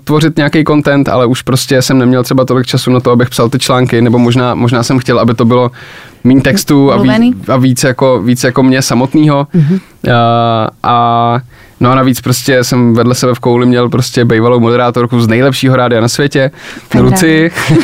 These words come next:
Speaker 1: A tak jsem jako věděl, že když si budem zvát lidi a dělat rozhovory, takže, že, že tam můžu klidně celou hodinu jenom mlčet a čumit do zdi a že ona to nějak zvládne, když bude nejhůř.
Speaker 2: <laughs>
Speaker 1: A,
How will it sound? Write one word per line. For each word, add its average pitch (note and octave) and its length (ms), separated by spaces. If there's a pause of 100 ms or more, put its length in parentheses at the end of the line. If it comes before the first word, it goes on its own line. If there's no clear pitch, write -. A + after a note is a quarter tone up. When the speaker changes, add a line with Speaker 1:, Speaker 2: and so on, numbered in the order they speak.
(880)
Speaker 1:
A C3 420
tak C3 140
jsem D3 120
jako C#3+ 180
věděl, C#3 380
že C#3+ 120
když C3+ 160
si D#3 100
budem C3+ 240
zvát C#3 220
lidi C3 180
a C3 40
dělat C3+ 200
rozhovory, B2+ 460
takže, A#2+ 520
že, A#2+ 420
že A#2+ 100
tam C3 140
můžu A#2+ 240
klidně B2 200
celou B2+ 160
hodinu B2 200
jenom B2+ 140
mlčet A#2 260
a A#2 40
čumit A#2 240
do A#2 120
zdi B2 120
a B2 40
že B2+ 120
ona B2+ 140
to B2+ 100
nějak C#3 180
zvládne, A#2 300
když A#2+ 140
bude B2+ 160
nejhůř. C3 360
Speaker 2:
<laughs> - 720
Speaker 1:
A, A#2 320